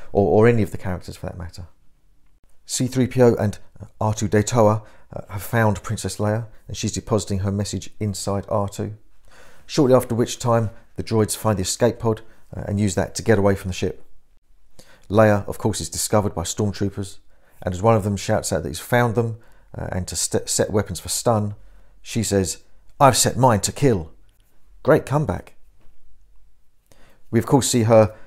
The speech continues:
um, stunned by the stormtroopers, before again returning to Tatooine,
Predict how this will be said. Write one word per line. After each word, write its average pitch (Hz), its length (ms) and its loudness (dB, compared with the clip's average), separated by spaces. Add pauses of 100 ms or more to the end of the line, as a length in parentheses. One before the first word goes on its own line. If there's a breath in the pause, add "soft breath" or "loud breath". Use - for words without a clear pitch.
(220 loud breath)
um, 90 300 -6 (240)
stunned 101 460 2 (180)
by 101 80 -2
the 92 60 -4
stormtroopers, 101 640 -6 (640 soft breath)
before 117 420 4
again 123 500 4
returning 101 380 0
to - 120 -14
Tatooine, 104 580 -6